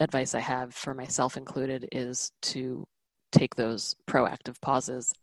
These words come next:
'cause it does then help in those more difficult moments. I mean, I've got, Stu, if we were sharing screens right now, you'd be able to see my <laughs> wallpaper, which has been my wallpaper on my screen for fourteen or fifteen years since I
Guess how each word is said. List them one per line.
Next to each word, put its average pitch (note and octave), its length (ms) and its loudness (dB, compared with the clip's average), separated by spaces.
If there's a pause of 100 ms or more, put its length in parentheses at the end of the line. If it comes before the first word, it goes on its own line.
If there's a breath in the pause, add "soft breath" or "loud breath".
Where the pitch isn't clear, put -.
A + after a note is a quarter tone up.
(180)
'cause - 160 6
it A#2 120 -4
does G#2 240 2
then G#2 180 -2
help A#2 220 -2 (120)
in A#2+ 120 -10
those A#2+ 320 -6 (280)
more B2 160 -6
difficult - 460 -4
moments. A#2+ 420 -8
I - 60 -12
mean, C3 120 -6
I've C#3 140 0
got, C#3+ 220 4 (460 loud breath)
Stu, - 240 6
if C#3+ 100 4
we D3 80 10
were C#3 100 10
sharing C#3 380 6
screens D3+ 460 2
right C#3+ 140 6
now, C#3 120 4
you'd C#3 240 2
be C#3 120 8
able C#3 120 6
to D3 140 0
see C#3+ 260 2
my C#3 320 6
<laughs> - 260 10
wallpaper, D3+ 440 8
which C#3 140 0
has D3 120 -4
been C3+ 320 2
my D3+ 100 4
wallpaper C#3 600 4
on C#3 180 0
my C#3 140 2
screen C#3 420 -2
for C3+ 460 2
fourteen - 500 6
or C#3+ 80 2
fifteen D#3 400 2
years D#3 260 4
since D3+ 200 0
I C#3 180 8